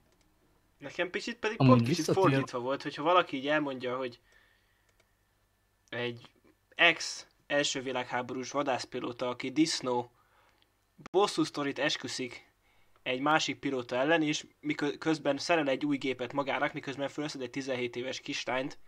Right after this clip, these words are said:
Speaker 1: de van egy idős szeretője is, és ez egy film, akkor így, eh? És így nézed a filmet, és nekem egyszerűen működött. Tehát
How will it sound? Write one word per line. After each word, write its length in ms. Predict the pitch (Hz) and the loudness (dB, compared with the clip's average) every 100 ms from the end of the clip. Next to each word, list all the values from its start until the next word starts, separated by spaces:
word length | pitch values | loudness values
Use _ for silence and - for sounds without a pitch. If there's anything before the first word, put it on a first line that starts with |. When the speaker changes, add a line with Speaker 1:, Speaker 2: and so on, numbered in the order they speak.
| - - | -16 -2
Speaker 1:
de 80 | 143 | 4
van 140 | 160 | 6
egy 140 | 175 160 | 6 4
idős 220 | 180 156 | 2 2
szeretője 520 | - 147 139 147 139 | 2 2 2 2 2
is, 320 | 135 175 - - - - _ _ _ _ | 4 4 2 -4 -18 -20 _ _ _ _
és 140 | - 143 | -6 0
ez 100 | 151 | 2
egy 140 | 151 | 2
film, 420 | - 156 139 160 - _ _ _ - - - 415 - - | 4 4 4 0 -4 _ _ _ -20 -4 4 4 2 -6
akkor 260 | - 156 | 0 6
így, 220 | 156 156 - _ _ _ _ _ - - - - | 6 4 -2 _ _ _ _ _ -14 -10 -10 -8
eh? 300 | - 180 226 202 - - - - - - _ _ _ - | 4 6 6 4 -6 -4 -4 -6 -12 -20 _ _ _ -8
És 140 | 151 | 4
így 140 | - 202 | 10 12
nézed 320 | 370 254 339 | 12 12 10
a 60 | 165 | 10
filmet, 340 | 320 381 415 | 6 4 2
és 260 | 214 - - | 0 -2 0
nekem 280 | 190 190 208 | 4 6 6
egyszerűen 280 | 190 208 196 | 4 0 2
működött. 540 | 151 123 123 - - _ _ | 0 -2 -8 -10 -20 _ _
Tehát 220 | 143 143 | -4 -4